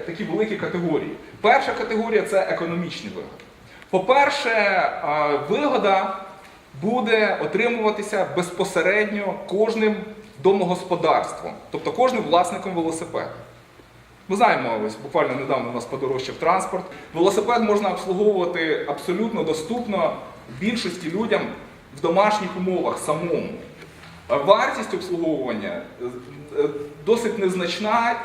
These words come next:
і, е, покупка велосипеда, насправді, це я з власного досвіду можу сказати, вона, е, має економічний ефект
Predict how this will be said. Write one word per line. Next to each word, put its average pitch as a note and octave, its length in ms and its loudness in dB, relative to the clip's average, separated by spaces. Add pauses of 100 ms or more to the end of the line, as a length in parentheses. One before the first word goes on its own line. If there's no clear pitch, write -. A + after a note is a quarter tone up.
(100)
і, F3+ 140 0
е, E3 80 2
покупка C#3+ 680 -2
велосипеда, F3+ 920 0 (220)
насправді, D#3 640 4
це D#3 60 -4
я D3+ 80 2
з D3+ 80 -4
власного D3+ 400 0
досвіду D3 380 -6
можу B2+ 240 -8
сказати, F#3+ 460 -2
вона, F3 360 2 (520)
е, C#3+ 180 6 (320)
має F3 640 2
економічний E3 680 -2
ефект G#3 540 0